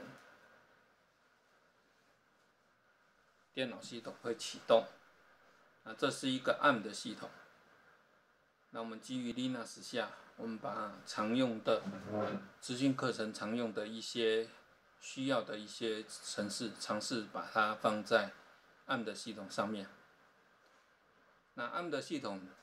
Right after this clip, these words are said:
最大的优势，当然就是省电。啊，它的效能并不如x八六那么好，但是它的用电量几乎只是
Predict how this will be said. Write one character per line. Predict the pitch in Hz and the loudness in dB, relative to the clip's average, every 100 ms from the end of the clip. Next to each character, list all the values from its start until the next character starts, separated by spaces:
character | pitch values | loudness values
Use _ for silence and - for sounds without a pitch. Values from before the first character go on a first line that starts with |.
| - | -10
最 | - 135 | -2 2
大 | - 127 | 8 8
的 | 113 | 8
优 | 101 113 117 | 4 -2 -2
势， | - 104 98 - - - | -4 -8 -10 -16 -8 0
当 | 117 | 0
然 | 104 | 0
就 | 101 | -6
是 | 104 107 | -8 -6
省 | - - - | -8 -10 -2
电。 | 113 - - - - - - _ _ _ _ _ - | -2 -2 -18 -20 -20 -20 -20 _ _ _ _ _ -20
啊， | - - | -20 -8
它 | - 135 | 0 2
的 | 131 | 2
效 | 113 170 139 | 2 4 4
能 | 107 104 107 117 - | 4 -6 -10 -10 -2
并 | 127 113 | 0 0
不 | 131 | -2
如 | 110 104 | -2 -4
x | - 117 113 | 4 6 8
八 | 113 117 | 8 8
六 | 117 107 | 6 2
那 | 101 110 | -2 -4
么 | 107 | -6
好， | - - - - - - - - - | -8 -10 -12 -20 -20 -20 -20 -12 -6
但 | 120 | -6
是 | 120 | -4
它 | 117 120 | -2 4
的 | 117 104 - - - - - _ _ _ | 4 4 -2 -14 -20 -20 -20 _ _ _
用 | - 139 | -4 -2
电 | 139 131 | -2 -2
量 | 127 117 | -2 -4
几 | 107 127 | -6 -6
乎 | 123 120 | -6 -6
只 | 110 | -8
是 | 98 - 117 | -6 -2 -2